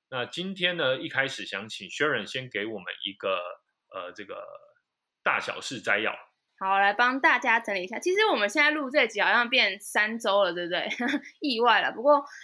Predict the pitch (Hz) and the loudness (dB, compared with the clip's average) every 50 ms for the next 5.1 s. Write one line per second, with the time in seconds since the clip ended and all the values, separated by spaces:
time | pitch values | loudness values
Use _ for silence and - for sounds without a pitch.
0 | - _ - 247 247 269 311 294 294 240 208 202 208 220 220 226 226 226 214 208 | -10 _ -2 -2 0 0 0 2 4 4 6 6 6 6 6 4 4 2 2 2
1 | 220 208 196 196 196 202 208 202 214 214 208 196 202 240 220 196 190 196 233 254 | 4 4 6 6 4 4 2 0 0 0 -2 -4 -2 0 2 2 2 0 -2 -8
2 | 226 - - 196 175 170 175 - 233 208 185 - 214 180 - - - - - - | -8 -8 -8 -8 -8 -8 -6 -4 -4 -4 -2 -4 -6 -8 -8 -10 -12 -12 -12 -14
3 | - - 269 247 226 - 202 180 185 196 202 196 202 - 196 190 185 - 254 269 | -12 -8 -8 -8 -8 -8 -10 -8 -6 -4 -4 -4 -2 -4 -4 -4 -2 -2 -2 -2
4 | 294 311 _ _ _ _ _ - 247 240 233 - 240 233 214 202 190 185 139 107 | -2 -6 _ _ _ _ _ -6 -6 -6 -6 -6 -6 -4 -2 -2 -2 -4 -6 -8
5 | - - | -12 -14